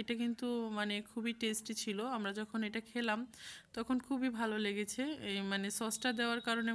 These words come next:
মনে হয় স্বাদটা বেড়ে গিয়েছে। আমাদের খাওয়া দাওয়া শেষ, এখন একটু শপিংয়ে যাব। আমি একটু জুয়েলারির দোকানে যাব। তো আমি জুয়েলারির দোকানে যাচ্ছি। এখান থেকে আমার আগের কিছু জিনিস নেয়া ছিল, সেগুলোর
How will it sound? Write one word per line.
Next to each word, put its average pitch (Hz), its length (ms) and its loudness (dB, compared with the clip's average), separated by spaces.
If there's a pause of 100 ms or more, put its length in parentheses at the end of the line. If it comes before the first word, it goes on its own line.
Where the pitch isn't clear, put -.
মনে 226 200 2
হয় 247 200 2
স্বাদটা 214 380 0
বেড়ে 202 280 2
গিয়েছে। 190 380 -2 (1300)
আমাদের 254 360 4 (120)
খাওয়া 254 240 4
দাওয়া 254 180 4 (100)
শেষ, 240 260 4 (300)
এখন 254 260 0
একটু 240 180 0 (460)
শপিংয়ে 240 420 6 (100)
যাব। 208 180 2 (300)
আমি 214 160 4 (100)
একটু 226 160 -2 (120)
জুয়েলারির 226 500 2
দোকানে 220 280 0 (100)
যাব। 196 160 0 (260)
তো 240 80 2 (400)
আমি 208 140 0 (140)
জুয়েলারির 214 440 2
দোকানে 220 360 0
যাচ্ছি। 220 300 -2 (180)
এখান 240 240 -4
থেকে 226 180 -2 (100)
আমার 208 200 -2 (580)
আগের 233 260 0
কিছু 247 180 0 (120)
জিনিস 233 220 0 (120)
নেয়া 233 180 2 (100)
ছিল, 226 160 0 (200)
সেগুলোর 208 440 2